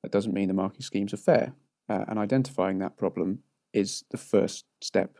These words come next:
that needs to be tackled. Contextualised marking is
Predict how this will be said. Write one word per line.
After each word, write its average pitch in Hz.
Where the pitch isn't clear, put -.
that -
needs -
to -
be -
tackled. -
Contextualised 139
marking 123
is 110